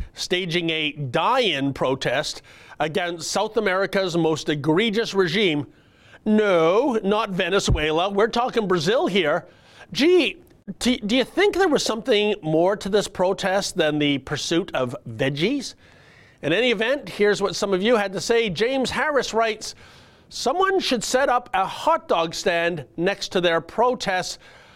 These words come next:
Oh, I don't know, James. In this day and age, that might just be construed as a hate crime. <clears throat> And Silver Bane writes,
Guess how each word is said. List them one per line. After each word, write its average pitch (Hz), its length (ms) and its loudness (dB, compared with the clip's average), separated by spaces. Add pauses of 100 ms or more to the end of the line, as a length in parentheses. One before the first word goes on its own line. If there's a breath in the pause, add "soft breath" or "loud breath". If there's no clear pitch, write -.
(300 loud breath)
Oh, 208 420 6
I 214 140 4
don't 254 140 2
know, 262 160 4
James. 185 540 -2
In 170 160 2
this 220 220 2
day 226 220 2
and 220 100 0
age, 175 360 0
that 190 340 0
might 202 340 -2
just 208 320 -4
be 269 120 2
construed 190 760 0 (400 soft breath)
as 160 120 -2
a 156 80 -2
hate 185 280 -4
crime. 135 360 0 (380)
<clears throat> - 80 -6 (180)
And 160 240 0
Silver 165 340 0
Bane 190 260 0
writes, 190 380 -2